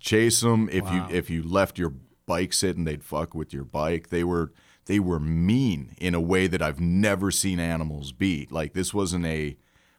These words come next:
Speaker 1: uh, like, like a protective thing. This
Speaker 2: Yeah.
Speaker 1: was just straight aggressive.
Speaker 2: Wow.
Speaker 1: Um, and, you know, they, they burn, uh, uh, they burn the prairie path, you know, once a year typically,
Speaker 2: Oh, okay.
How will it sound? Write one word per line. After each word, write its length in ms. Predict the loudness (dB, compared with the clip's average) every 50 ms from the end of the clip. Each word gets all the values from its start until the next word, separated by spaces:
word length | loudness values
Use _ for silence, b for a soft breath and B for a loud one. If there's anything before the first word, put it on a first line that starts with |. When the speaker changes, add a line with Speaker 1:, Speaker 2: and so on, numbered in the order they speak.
| b b
Speaker 1:
uh, 440 | -2 -2 0 0 0 -2 -4 -6 -10 -12 -18 _ _ _ _ _ _ _ _ _ _ _ _ _ _ _ _ _ _ _ _ _ _ _ -12
like, 180 | -12 -12 -12 -12
like 260 | -10 -8 -6 -6 -6 -6
a 80 | -10
protective 680 | -12 _ -6 -6 -4 0 2 2 2 2 2 0 -2 -2
thing. 260 | -2 -4 -2 0 2
This 140 | 2 2 4
Speaker 2:
Yeah. 60 | 2
Speaker 1:
was 160 | 2 0 0 -2
just 320 | 0 2 2 2 4 2
straight 360 | 2 2 2 2 2 2 2 0
aggressive. 720 | -2 -2 0 2 2 2 2 0 -4 -6 -8 -10 -12 -14 -10
Speaker 2:
Wow. 500 | -8 -6 -4 -4 -2 -2 -4 -4 -6 -6 -2
Speaker 1:
Um, 480 | 2 4 4 4 4 4 2 -2 -4 -6 -10 _ -2
and, 520 | 0 2 4 4 4 2 0 -2 -4 -8 -18 _ _ _ _ _ _ -4
you 120 | 0 2
know, 120 | 2 2 2
they, 180 | 2 0 0 0 -4 _
they 160 | -2 0 0 0
burn, 460 | 0 2 2 2 2 2 0 -2 -4 -4
uh, 140 | -2 -4 -4 -4 -6 -10
uh, 340 | -8 -8 -8 -10 -10 -12 -14 -16 -20 -20 _ -6
they 140 | -2 -2 0
burn 300 | 2 2 2 4 4 4
the 80 | 2 0
prairie 400 | 0 2 2 4 4 2 0 -4
path, 520 | -6 -6 -6 -4 -6 -8 -10 -12 -20 -18 -10
you 140 | -8 -6 -6
know, 120 | -6 -6
once 340 | -8 -8 -8 -8 -8 -8 -10
a 60 | -10 -8
year 320 | -8 -8 -8 -8 -10 -12
typically, 320 | -12 -10 -12 -10 -8 -4 -2
Speaker 2:
Oh, 160 | -2 0 0 -2
okay. 240 | -4 -6 -8 -12